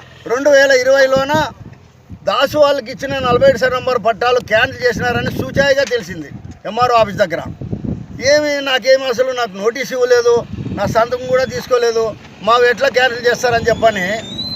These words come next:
విశ్వాసం లేని మనిషి రామకృష్ణారెడ్డి గారు.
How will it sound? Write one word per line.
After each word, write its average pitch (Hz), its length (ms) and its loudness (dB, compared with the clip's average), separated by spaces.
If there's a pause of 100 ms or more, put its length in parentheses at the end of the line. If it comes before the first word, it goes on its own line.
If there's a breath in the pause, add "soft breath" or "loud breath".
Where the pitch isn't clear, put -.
(300)
విశ్వాసం 285 520 2
లేని 285 240 4
మనిషి 277 220 -2
రామకృష్ణారెడ్డి 247 680 -2
గారు. 214 200 2